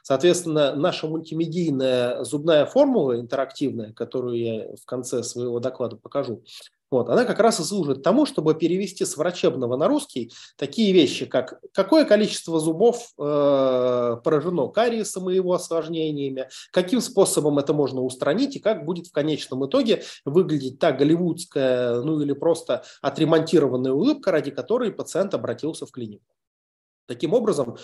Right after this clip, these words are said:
куратор должен иметь возможность, э, смотреть на план лечения примерно тем же взглядом, как пациент, но, конечно, иметь под капотом много инструментов для того, чтобы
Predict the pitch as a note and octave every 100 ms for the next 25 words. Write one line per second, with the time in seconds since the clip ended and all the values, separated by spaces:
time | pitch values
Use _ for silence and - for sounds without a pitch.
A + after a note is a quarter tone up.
0 | - - D#3 C#3 B2+ C3+ C#3 B2 C#3+ C3
1 | C3 C#3 C#3 A#2 A#2 A2 - - B2 A#2+
2 | A#2+ A#2 A#2+ C3+ - - E3 E3 D#3+ A#2
3 | B2+ A#2+ C3+ B2 C3+ - B2+ A2 G#2+ -
4 | - _ - F#3 G#3 A#3 A#3+ F#3 D#3 D3
5 | F#3 D#3+ C#3 A#2+ B2+ D3 A#2 G#2+ - G#2+
6 | _ - - G#3+ C4 - - _ C4 C#4+
7 | C#3 F#3+ A3 D#3+ C#3 A3 A3+ C#3 - A#2
8 | G3+ A#3 C#3 C3+ D#3+ C3 B2 - D3 A#3
9 | C#4 C#3+ C3+ C#3 C#3 C#3 B2+ - A#2